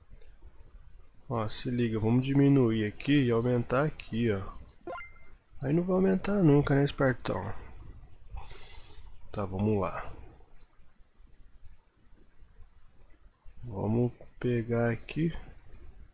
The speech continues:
Opa! Agora vai, mano.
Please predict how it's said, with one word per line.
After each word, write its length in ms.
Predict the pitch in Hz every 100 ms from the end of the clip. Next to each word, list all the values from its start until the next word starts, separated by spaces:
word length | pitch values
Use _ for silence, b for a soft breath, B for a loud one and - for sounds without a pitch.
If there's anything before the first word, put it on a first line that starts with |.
| - - - - - - - -
Opa! 420 | 135 135 - 214 - - - - - - - - - - - - - - - - - - - - - - - - - - - - - - - - - - - - - - - - - - - B B B -
Agora 380 | - - - 175
vai, 360 | - 147 120
mano. 320 | 120 110 113